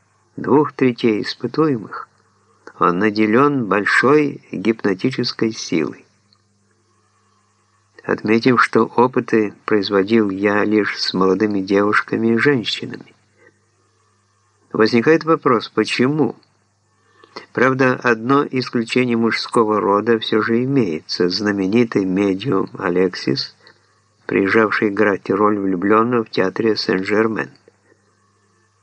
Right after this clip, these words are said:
После спектакля ужин у Александра в многолюдной галантной компании. Собравшиеся хотели бы получить подтверждение божественного дара Алексиса. Нет ничего легче,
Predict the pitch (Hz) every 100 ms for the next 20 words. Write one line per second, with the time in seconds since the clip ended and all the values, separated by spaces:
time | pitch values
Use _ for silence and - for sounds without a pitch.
0 | _ _ - 165 156 147 - 120 - 147
1 | 143 131 139 139 120 110 - 104 101 95
2 | - 165 170 156 143 110 101 95 92 143
3 | 127 120 98 87 101 104 - 95 92 -
4 | 87 - 76 69 - _ _ - - -
5 | - - - - - 147 196 - 90 -
6 | 147 135 - - 117 - 123 113 107 101
7 | 104 98 - 113 - - 98 - 113 107
8 | 104 139 117 98 98 98 104 - 98 98
9 | 92 90 98 98 90 85 - 90 82 78
10 | - - - - - _ _ _ _ _
11 | _ _ _ _ _ _ _ _ _ -
12 | 110 - 120 135 127 117 135 151 - -